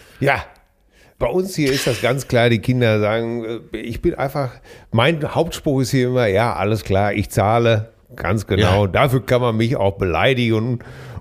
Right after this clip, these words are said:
Speaker 1: und,
Speaker 2: Ja.
Speaker 1: äh, <laughs> dafür darf man mich beleidigen, rumschubsen und, äh, ich zähle hier gar nichts, das sind so meine Sprüche, die ich ja auch immer bringe.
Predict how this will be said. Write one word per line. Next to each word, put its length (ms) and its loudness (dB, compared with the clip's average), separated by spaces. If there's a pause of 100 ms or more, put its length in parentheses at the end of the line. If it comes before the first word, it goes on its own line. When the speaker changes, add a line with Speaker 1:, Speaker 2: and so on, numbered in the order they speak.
Speaker 1:
und, 320 0
Speaker 2:
Ja. 140 0
Speaker 1:
äh, 200 -2
<laughs> 880 0 (120)
dafür 300 -2
darf 120 2
man 120 0
mich 160 2
beleidigen, 680 2 (600)
rumschubsen 840 0 (500)
und, 340 4
äh, 400 4 (320)
ich 280 2
zähle 340 4
hier 260 4
gar 300 2
nichts, 260 0
das 140 2
sind 140 -2
so 120 0
meine 260 0
Sprüche, 380 -2
die 120 0
ich 100 -2
ja 80 2
auch 120 2
immer 160 2
bringe. 220 2